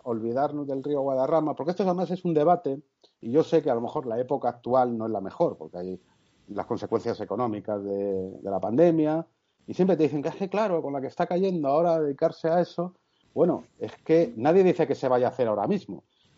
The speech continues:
pero, eh, en algún momento hay que empezar porque estas son las típicas cosas que nunca es el momento. Siempre hay algo antes que, eh, el río, hay algo antes que el medio ambiente, hay algo antes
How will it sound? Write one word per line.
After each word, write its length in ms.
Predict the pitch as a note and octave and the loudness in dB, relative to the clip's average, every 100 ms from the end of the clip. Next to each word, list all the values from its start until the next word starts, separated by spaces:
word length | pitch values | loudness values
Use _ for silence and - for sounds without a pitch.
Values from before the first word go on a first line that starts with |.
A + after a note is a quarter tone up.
| _ _ _ | _ _ _
pero, 420 | C3 A#2+ A2+ G#2+ - | 0 2 2 -2 -6
eh, 440 | A#2+ A#2 A2 A2 - | 0 0 0 -2 -4
en 140 | B2+ B2+ | -4 0
algún 200 | C3+ F#3 | 2 4
momento 340 | F3 F3 D#3+ | 4 2 4
hay 40 | D3+ | 2
que 60 | |
empezar 360 | D#3+ E3 F3 E3+ | 2 0 -2 0
porque 280 | D#3 C#3+ E3 | -2 -2 -6
estas 180 | F#3 | -6
son 120 | F3+ D#3+ | -4 -6
las 180 | C3 | -6
típicas 380 | G3+ F#3+ F#3+ F#3+ | -8 -6 -6 -6
cosas 440 | - F3+ F3 F3 _ | -6 -8 -6 -8 _
que 120 | D#3 D#3 | -2 0
nunca 400 | G#3+ G3 D3+ B2 | 0 0 -2 -2
es 120 | - | -4
el 100 | A2+ | -6
momento. 580 | G#2+ F#2 F2+ E2+ - - _ _ _ | -6 -8 -10 -12 -16 -20 _ _ _
Siempre 600 | - E3 E3+ D#3+ C#3+ C3+ | -2 4 4 4 0 2
hay 140 | C3 | 2
algo 320 | C3+ B2+ B2 | 2 2 2
antes 480 | C#3+ D#3 C3+ D3 B2 | 2 0 -2 -6 -6
que, 300 | - B2+ A#2+ C3+ | -4 -2 -2 -2
eh, 320 | B2+ A2+ - _ _ - | 2 2 -2 _ _ -4
el 180 | C3 | 0
río, 480 | C#3 E3+ D#3+ D#3 D#3 | 4 6 8 6 4
hay 180 | C3+ C#3+ | 0 4
algo 500 | D3 C#3+ C#3 C3 - - | 4 4 0 -2 -6 -2
antes 420 | D#3 D3+ C#3+ - | 0 0 -4 -6
que 80 | B2+ | -6
el 40 | |
medio 240 | B2+ A#2+ A#2 | -4 -2 0
ambiente, 560 | B2+ D#3+ D3 - C#3 _ _ - | 4 4 4 -4 -8 _ _ -4
hay 200 | D3 D#3 | 2 4
algo 320 | D#3+ D3+ D3 | 4 4 2
antes 540 | D3+ E3 - C#3+ B2 | 2 0 0 -2 -2